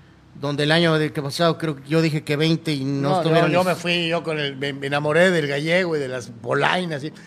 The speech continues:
Speaker 2: dije veinticinco y chafearon, ¿no? <coughs> Dice,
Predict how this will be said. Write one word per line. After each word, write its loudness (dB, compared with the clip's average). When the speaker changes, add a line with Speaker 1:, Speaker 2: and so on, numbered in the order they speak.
Speaker 2:
dije -6
veinticinco -4
y -10
chafearon, -8
¿no? -8
<coughs> 0
Dice, 4